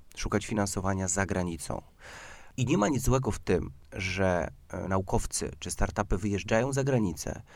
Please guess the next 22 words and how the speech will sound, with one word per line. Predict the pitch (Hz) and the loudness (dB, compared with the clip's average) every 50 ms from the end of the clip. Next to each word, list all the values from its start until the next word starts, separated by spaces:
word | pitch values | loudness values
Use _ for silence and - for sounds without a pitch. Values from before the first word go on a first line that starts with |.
| - - - - - - - | -20 -20 -20 -20 -14 -4 0
ponieważ | 107 104 104 104 104 107 104 107 - - - - | 2 4 4 4 4 4 2 2 2 0 2 8
Polska | - 113 107 104 - - 117 110 | 8 8 8 8 2 0 0 2
nie | 117 120 120 120 | 2 2 2 2
może | 117 117 117 104 95 92 92 92 | 2 4 4 4 4 2 2 0
i | - - 117 | 0 0 -2
nie | 113 113 107 | -2 -2 2
będzie | 113 104 98 95 90 | 2 2 2 2 0
mogła | 85 85 80 - 82 | -2 -2 0 0 -2
konkurować | 78 - 87 80 - 82 85 82 76 76 71 - - - - - | -2 -2 -4 -2 0 2 2 2 2 0 -2 -4 -4 -8 -10 -10
z | - - | -6 2
Azją, | - 113 110 98 92 95 92 85 76 78 73 - - - - - - | 4 4 6 4 4 2 2 2 2 0 -4 -8 -14 -18 -16 -6 0
nie | 117 123 | 2 4
będzie | 107 110 104 98 101 | 6 6 4 4 4
mogła | 92 92 87 90 | 4 4 2 2
konkurować | 87 - 92 87 - 101 90 87 85 90 87 95 | 0 -2 -2 0 2 2 2 2 2 2 0 2
ze | 95 | 0
Stanami | - - 120 107 110 104 104 101 | 4 4 6 6 8 6 6 6
Zjednoczonymi. | 95 101 87 101 92 90 - 92 87 85 85 80 78 - - - | 4 4 4 4 2 2 2 0 0 0 0 0 -2 -4 -6 -6
Musimy | 92 - - 104 101 | -8 -4 -2 0 0
być | 104 - | 0 2
tutaj | - 110 104 | 4 4 6
racjonalni. | 107 107 - - 101 101 98 82 71 65 - - | 6 4 4 2 4 6 6 4 4 0 -6 -8